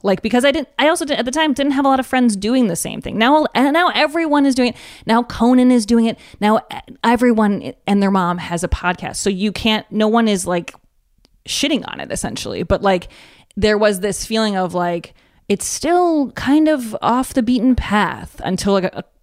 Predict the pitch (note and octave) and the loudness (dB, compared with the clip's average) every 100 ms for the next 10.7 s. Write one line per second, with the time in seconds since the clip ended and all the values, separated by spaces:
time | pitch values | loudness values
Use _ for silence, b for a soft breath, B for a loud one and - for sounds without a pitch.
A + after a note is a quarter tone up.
0 | - F#3 F#3 - - - G3+ A3+ B3+ A#3+ | -18 -10 -6 -4 -4 -4 -4 0 0 2
1 | B3 D4 C#4+ A#3+ G3 A3+ A3+ A3 - B3 | 0 2 2 2 2 2 0 0 -2 0
2 | B3 F#3 G#3+ G3+ D#3+ E3 E3 F#3 - - | 0 0 0 0 -2 -4 -2 -2 -6 -12
3 | B B B - _ _ - - B3 - | B B B -20 _ _ -14 -2 0 0
4 | - C#4+ D#4 C4 A#3 B3 A#3 G#3 - G3 | 0 2 2 2 2 0 0 -4 -2 0
5 | A#3 A3 G3 - F#3+ F#3+ F#3 F#3 G#3 F3+ | 2 2 0 -2 0 0 0 0 0 -2
6 | F3 G3 F3+ E3+ - F3 F3+ G3 F#3+ F3+ | 0 -2 -2 -4 -4 -6 -2 0 0 -4
7 | F#3+ - G3+ G3+ F#3 - - - F#3 - | -8 -8 -4 0 0 -2 -4 0 0 -2
8 | B B B B - A3+ C4 D4+ F3 B2+ | B B B B -2 2 2 2 2 2
9 | A3+ C4+ A#4 B4 - - E4+ A4+ - G3+ | 2 2 0 -2 -4 0 0 0 0 0
10 | F3+ - B3+ D4+ - - D4+ | -2 -2 0 0 -2 -4 -6